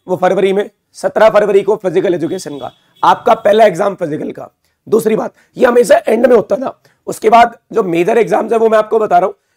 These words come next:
नेक्स्ट एग्जाम आपका क्या होने वाला है, जो मेजर चेंज है, सबसे बड़ा चेंज, सबसे बड़ा चेंज जो किया गया है, आपका फिजिक्स का एग्जाम सबसे पहला रखा गया। इक्कीस फरवरी को आपका फिजिक्स का एग्जाम रख दिया, जो कि पांच से छह मार्च को होता था। और अब जाके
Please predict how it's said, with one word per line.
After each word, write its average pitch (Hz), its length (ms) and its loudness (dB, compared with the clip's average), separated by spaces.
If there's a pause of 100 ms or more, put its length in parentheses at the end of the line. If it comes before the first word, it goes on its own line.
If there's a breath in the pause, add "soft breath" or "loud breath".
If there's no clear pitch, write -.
(120)
नेक्स्ट 202 320 -4
एग्जाम 220 300 2
आपका 214 260 0
क्या 220 140 2
होने 196 160 2
वाला 180 140 2
है, 190 100 -2 (300)
जो 156 160 2
मेजर 202 340 2
चेंज 175 260 -2
है, 143 60 -6
सबसे - 420 -2
बड़ा 208 200 2
चेंज, 180 340 -6 (220)
सबसे 247 380 -4
बड़ा 220 200 4
चेंज 202 260 -2
जो 202 100 0
किया 185 220 2
गया 170 180 0
है, 185 80 -4 (240)
आपका 175 320 0
फिजिक्स 196 420 -4
का 190 160 -4
एग्जाम 165 360 -6
सबसे - 360 -12
पहला 156 280 -8
रखा 151 300 -16
गया। - 200 -18 (360)
इक्कीस 214 420 -4
फरवरी 233 360 -2
को 240 100 -4
आपका 220 260 2
फिजिक्स 208 340 -2
का 220 120 0
एग्जाम 185 300 -2
रख 180 100 -2
दिया, 180 320 0 (240)
जो 185 140 0
कि 220 140 -6
पांच 220 340 -4
से 202 140 -8
छह 185 220 -6
मार्च 180 240 -6
को - 100 -10
होता 175 240 -4
था। 220 220 2 (180 soft breath)
और - 140 0 (180)
अब 269 180 2
जाके - 380 0